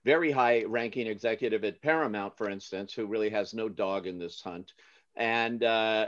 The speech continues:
and feels that, um, Nomadland was a soulful, use that word, soulful movie, and was very impressed by it. Uh, I talked to another member, though, who just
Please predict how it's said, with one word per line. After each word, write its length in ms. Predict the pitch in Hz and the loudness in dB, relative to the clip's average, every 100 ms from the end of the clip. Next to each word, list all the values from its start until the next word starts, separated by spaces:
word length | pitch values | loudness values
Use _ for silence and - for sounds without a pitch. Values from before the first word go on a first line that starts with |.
| - | 0
and 240 | 110 110 | -4 -4
feels 440 | - 147 135 117 - | 0 2 2 0 0
that, 420 | 107 101 98 - | 2 2 -2 -2
um, 440 | 104 98 98 98 - _ | 0 0 -2 -6 -12 _
Nomadland 840 | 107 127 139 120 110 107 107 101 98 | -2 0 2 0 0 -2 -4 -4 -6
was 340 | 92 104 87 - | -4 -4 -4 -6
a 100 | 101 | -6
soulful, 800 | - - 143 131 131 - 80 60 | -6 -2 4 4 2 -4 -6 -6
use 200 | 98 120 110 | -8 -6 -2
that 160 | 104 | -2
word, 260 | 92 98 82 - - _ | 0 -4 -4 -10 -20 _
soulful 640 | - - 156 147 - 123 | -16 4 6 6 2 0
movie, 500 | 110 113 117 104 101 | 0 0 0 0 0
and 140 | 92 104 | 0 -2
was 160 | 101 | -6
very 380 | 95 117 131 123 | -4 -2 0 0
impressed 520 | 110 95 113 98 - - | -4 -4 -2 -2 -4 -6
by 240 | 92 82 | -4 -2
it. 140 | 82 - - _ _ | -6 -8 -20 _ _
Uh, 600 | 107 110 107 110 107 104 104 - _ | 0 2 2 2 2 2 0 -8 _
I 140 | - 117 | -4 -2
talked 320 | 143 120 - | 0 -2 -2
to 120 | 139 | -2
another 340 | 120 123 123 120 | 0 0 0 0
member, 400 | 120 117 117 110 | -2 -2 -2 2
though, 340 | 117 113 117 | 2 2 2
who 340 | 117 117 113 104 | 0 -2 -2 -6
just 480 | - 113 104 - | -6 -4 -4 -6